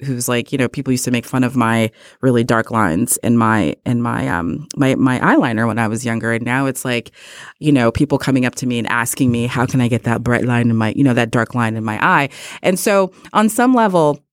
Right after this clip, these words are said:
because, you know, everything about, you know, hair and makeup, shades, texture has always been so Eurocentric in a way that I was thinking it was signaling a,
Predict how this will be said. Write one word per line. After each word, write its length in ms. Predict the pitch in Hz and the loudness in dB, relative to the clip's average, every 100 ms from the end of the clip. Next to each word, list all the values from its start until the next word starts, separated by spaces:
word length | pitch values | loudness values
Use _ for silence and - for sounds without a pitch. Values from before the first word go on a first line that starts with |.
| _ _ _ _ - - | _ _ _ _ -14 -4
because, 640 | 180 170 165 170 170 156 - | -2 0 0 2 2 0 -4
you 100 | 165 | 0
know, 180 | 156 143 | 2 2
everything 380 | 151 156 160 156 | 2 0 0 0
about, 360 | 147 135 127 - | 2 2 0 -2
you 120 | 143 | -2
know, 200 | 135 120 | 0 0
hair 520 | 113 - 147 135 131 - | -4 -2 0 2 2 0
and 180 | 127 123 | -2 -2
makeup, 500 | 127 123 123 120 - - - - - | -2 -2 -2 -2 -6 -18 -20 -20 -10
shades, 840 | - - 156 143 131 127 123 - - | -4 0 2 2 2 0 -2 -6 -6
texture 800 | - 156 147 - 139 135 127 123 - - - _ - | -8 -6 -6 -4 0 0 2 0 -4 -20 -20 _ -8
has 240 | - 165 | -2 0
always 400 | 165 151 156 147 | 2 4 4 2
been 200 | - 135 | 0 0
so 540 | 131 - 147 139 139 143 | 0 0 2 2 2 0
Eurocentric 1160 | - 131 131 127 - 117 123 - 226 277 - - | -2 0 0 0 -2 -2 -2 -2 -2 -4 -8 -2
in 140 | 170 | 2
a 60 | 156 | 2
way 320 | 139 131 131 | 4 4 2
that 340 | 131 120 117 - | 2 0 -2 0
I 160 | 139 160 | 2 4
was 120 | 156 | 2
thinking 300 | 143 127 120 | 0 0 -2
it 160 | 117 | -2
was 140 | 117 110 | -4 -4
signaling 720 | - 156 143 135 120 117 113 - - - - - - | -2 -2 0 -2 -2 -4 -6 -12 -20 -20 -14 -10 -2
a, 160 | 131 | -2